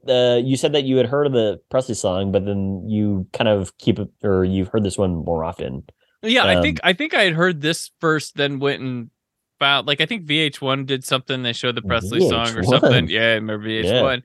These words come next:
Speaker 1: yeah.
Speaker 2: Uh, and that's when I saw the Presley song. I was like, "Oh, okay." And
Speaker 1: Okay.
Speaker 2: then, yeah, like, 'cause I wasn't very, like, I knew of Elvis, but, like, my parents didn't listen to Elvis. They were
Speaker 1: Right,
Speaker 2: like, it wasn't
Speaker 1: right.
Speaker 2: like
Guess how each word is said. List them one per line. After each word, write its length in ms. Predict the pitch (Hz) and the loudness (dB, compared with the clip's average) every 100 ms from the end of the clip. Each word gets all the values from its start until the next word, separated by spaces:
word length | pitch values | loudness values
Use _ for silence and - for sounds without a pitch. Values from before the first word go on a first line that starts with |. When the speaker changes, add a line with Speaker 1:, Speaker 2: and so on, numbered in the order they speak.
| _ | _
Speaker 1:
yeah. 260 | - 90 131 90 | -8 -2 -2 0
Speaker 2:
Uh, 560 | 135 135 131 127 120 110 - - | 0 2 2 2 0 -2 -6 -12
and 180 | 120 131 | -6 -2
that's 220 | 131 131 | -2 -2
when 100 | 127 | -4
I 40 | 117 | -4
saw 200 | 127 110 | -2 -4
the 20 | |
Presley 320 | - 120 - | -2 -4 -6
song. 180 | 117 113 | -12 -10
I 20 | |
was 120 | 120 - | -10 -12
like, 120 | - | -8
"Oh, 220 | 247 202 | -4 -4
okay." 440 | 208 139 127 135 | -2 0 2 2
And 160 | - 127 | -2 -2
Speaker 1:
Okay. 100 | 127 | 0
Speaker 2:
then, 480 | 120 117 113 113 117 _ _ _ _ _ _ _ _ _ _ _ - 90 | 2 2 -2 -6 -14 _ _ _ _ _ _ _ _ _ _ _ -20 -20
yeah, 360 | 117 131 104 95 - | -4 0 0 -2 -8
like, 220 | 113 120 _ _ _ _ _ _ _ - | -12 -14 _ _ _ _ _ _ _ -16
'cause 140 | 151 | -4
I 60 | 202 | -2
wasn't 300 | 277 208 139 | -2 -6 -2
very, 300 | 156 151 135 | 0 2 0
like, 160 | 131 113 | 0 0
I 100 | 135 | 0
knew 200 | 156 165 | 2 0
of 100 | 92 | 0
Elvis, 400 | 117 127 127 - | 0 0 -2 -4
but, 100 | 110 | -2
like, 180 | 117 113 | -2 -2
my 100 | 98 | -10
parents 320 | 104 113 101 | -8 -10 -10
didn't 160 | 85 85 | -14 -12
listen 300 | 80 - 80 | -12 -12 -12
to 60 | |
Elvis. 420 | 76 78 82 85 | -10 -12 -12 -12
They 100 | - | -10
were 80 | 90 | 0
Speaker 1:
Right, 260 | 107 85 69 | 2 2 0
Speaker 2:
like, 140 | 87 | -12
it 60 | 82 | -10
wasn't 260 | 107 85 | -8 -6
Speaker 1:
right. 120 | |
Speaker 2:
like 20 | 92 | -8